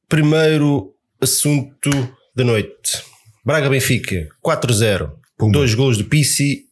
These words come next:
Speaker 1: e dois autogolos, um do Bruno Viana e um do, dos Gaio Japa.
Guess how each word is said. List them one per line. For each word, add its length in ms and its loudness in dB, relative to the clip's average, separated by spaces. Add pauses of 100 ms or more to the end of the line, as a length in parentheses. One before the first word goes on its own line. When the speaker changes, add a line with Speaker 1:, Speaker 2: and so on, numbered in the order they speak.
(140)
Speaker 1:
e 100 0
dois 240 0
autogolos, 680 -2
um 140 0
do 140 0
Bruno 180 0
Viana 460 0
e 240 -2
um 180 0
do, 520 -4
dos 320 -4
Gaio 200 0
Japa. 400 -2